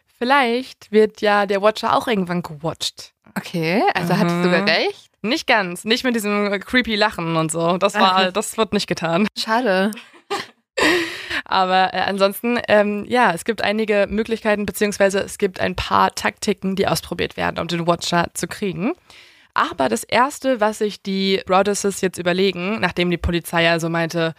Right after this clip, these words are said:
Speaker 1: „Yo, <laughs> können wir jetzt noch nicht so viel machen, gibt halt keine Infos über den Typen da im Brief.“ Das Erste, was sie dann dementsprechend machen können, ist ja die vorherigen Besitzer zu kontaktieren, also die Familie Woods.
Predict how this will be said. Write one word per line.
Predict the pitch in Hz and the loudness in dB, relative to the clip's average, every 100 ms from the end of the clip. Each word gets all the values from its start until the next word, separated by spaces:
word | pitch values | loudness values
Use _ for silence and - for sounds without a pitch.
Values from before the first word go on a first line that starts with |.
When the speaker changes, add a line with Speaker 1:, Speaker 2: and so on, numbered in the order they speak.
| _ _ | _ _
Speaker 1:
„Yo, | - 160 165 165 160 - 214 - | -6 0 2 0 -2 -4 -4 -6
<laughs> | - - - | -20 -20 -6
können | - 220 | -2 2
wir | 185 | 2
jetzt | 180 190 | 2 0
noch | |
nicht | 185 190 | -2 -4
so | 202 | -4
viel | 185 | -2
machen, | 175 220 - 190 220 180 | 0 -2 -2 -2 -2 -4
gibt | 196 - | -6 -4
halt | 175 | -4
keine | 196 180 | -2 0
Infos | 175 214 196 180 | 0 -2 -2 0
über | 175 | 0
den | 170 | 0
Typen | - 226 190 | -4 -4 -2
da | 175 | 0
im | 170 | 0
Brief.“ | 170 196 277 - - - - _ _ _ - | 0 0 -2 -4 -18 -20 -20 _ _ _ -6
Das | 202 | -4
Erste, | 233 | 0
was | 240 226 | 0 0
sie | |
dann | 202 202 202 | -2 -2 0
dementsprechend | 196 196 - 214 208 | 0 0 -2 -2 -2
machen | 214 214 | -2 -2
können, | 208 190 | -2 -2
ist | 196 196 - | 0 -2 0
ja | 190 | -2
die | 180 196 190 | 0 -2 -2
vorherigen | - 233 285 302 190 170 | -2 0 2 2 0 -4
Besitzer | 185 165 - - 160 | -2 -2 -4 -6 -4
zu | 160 | -4
kontaktieren, | - 156 - 151 - 170 165 | -2 -2 -4 -6 -2 0 0
also | - 175 196 | 0 0 0
die | |
Familie | 208 214 196 190 220 214 | -2 -2 -2 0 0 0
Woods. | 175 156 _ - - | -2 -4 _ -20 -20